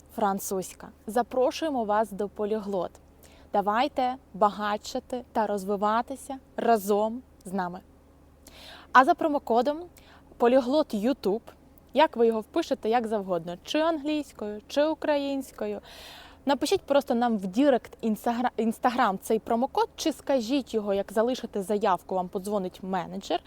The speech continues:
Скажіть просто цей промокод, і ви отримуєте знижку п'ятнадцять відсотків на перший місяць навчання в школі Поліглот на будь-яку з мов.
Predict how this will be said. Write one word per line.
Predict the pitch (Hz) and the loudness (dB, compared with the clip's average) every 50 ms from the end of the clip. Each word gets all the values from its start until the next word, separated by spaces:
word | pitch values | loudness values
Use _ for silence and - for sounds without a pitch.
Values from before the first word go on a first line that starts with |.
| - - - - | -16 -20 -20 -14
Скажіть | - - 294 - 349 - | -6 -6 -2 -2 -2 -2
просто | - 262 226 - 226 | -4 -6 -6 -6 -8
цей | - - 247 240 | -4 0 0 0
промокод, | - - 233 233 247 254 - 330 381 - - - | 0 -2 -4 -4 -4 -4 -2 -2 -2 -2 -4 -8
і | - | -6
ви | 233 240 277 - | -4 -4 -4 -4
отримуєте | - 226 - - - 254 - 277 294 311 294 254 233 196 180 175 - - 180 180 | -4 -8 -8 -4 -4 -2 -2 0 0 0 0 -2 -2 -4 -4 -6 -6 -6 -6 -4
знижку | 180 196 220 269 302 - - - - - | -4 -4 -4 -4 -6 -8 -12 -14 -16 -6
п'ятнадцять | - 277 277 - _ 262 254 262 311 - 349 - - | -4 -4 -4 -2 _ -4 -2 -2 -2 -2 -4 -4 -4
відсотків | 320 - - 262 226 - - 202 180 | -6 -4 -2 -4 -4 -4 -6 -8 -6
на | 185 185 | -6 -8
перший | - - 214 214 240 - - 302 285 | -2 2 2 2 2 2 -2 -6 -6
місяць | 285 277 - 247 - | -6 -6 -8 -8 -8
навчання | 208 185 - - - 202 185 196 214 220 202 | -10 -10 -10 -8 -6 -4 -4 -4 -4 -6 -8
в | 190 | -10
школі | - - - 202 196 202 | -12 -4 -2 -2 -2 -2
Поліглот | - - 196 208 214 285 - - | -4 -6 -8 -6 -4 -4 -6 -4
на | - 254 262 | -2 -2 -2
будь-яку | 226 214 208 190 208 233 262 285 233 262 277 254 - 240 | 0 -2 -2 -2 -2 0 0 0 0 0 -2 0 0 -2
з | 214 202 | -2 0
мов. | 208 185 160 - | -2 -2 -4 -4